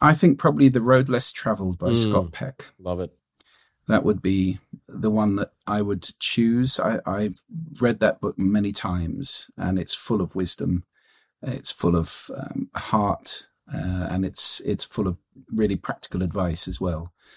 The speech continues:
Speaker 1: So yes, I would say that one.
Speaker 2: Top ten for me, for sure. That's a top ten book for me. The Road Less Traveled led to, or the Orkney Islands, by the way, which is, uh,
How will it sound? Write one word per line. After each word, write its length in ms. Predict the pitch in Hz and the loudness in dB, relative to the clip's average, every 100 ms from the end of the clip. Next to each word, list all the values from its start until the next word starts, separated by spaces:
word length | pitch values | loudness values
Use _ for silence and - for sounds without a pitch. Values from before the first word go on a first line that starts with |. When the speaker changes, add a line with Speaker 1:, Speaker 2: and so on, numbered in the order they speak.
| _ - | _ -10
Speaker 1:
So 160 | - 87 | 0 4
yes, 280 | 92 87 | 4 2
I 80 | - | -2
would 160 | - - | -4 -2
say 160 | 104 | 0
that 220 | 87 - - | 0 -2 -4
one. 300 | 76 85 - - | -6 -6 -8 -6
Speaker 2:
Top 260 | - 131 - | 2 2 4
ten 280 | 151 131 127 | 2 4 2
for 140 | 120 | 0
me, 260 | 113 95 80 | 0 0 -2
for 200 | - 98 | -6 -4
sure. 360 | - 104 76 78 | 2 2 0 -6
That's 220 | 92 95 | -8 -8
a 60 | |
top 260 | 95 110 101 | -4 -2 -2
ten 200 | 117 98 | -4 -4
book 180 | 95 90 | -4 -8
for 120 | 101 | -8
me. 240 | 90 85 73 _ _ _ 113 | -6 -6 -10 _ _ _ 2
The 140 | 117 | 6
Road 240 | 123 143 | 8 8
Less 180 | 131 127 | 6 0
Traveled 400 | - 135 131 113 | 2 2 2 2
led 240 | 110 113 107 | 2 2 0
to, 60 | |
or 240 | 113 120 110 | 0 2 2
the 140 | 107 | 4
Orkney 380 | 113 120 113 101 | 4 4 2 2
Islands, 380 | 113 113 95 90 | 4 2 0 0
by 160 | 95 90 | 0 0
the 100 | 92 | 0
way, 200 | 92 95 | 0 -2
which 240 | 95 - | -4 -6
is, 200 | 95 95 | -6 -4
uh, 160 | 90 | -6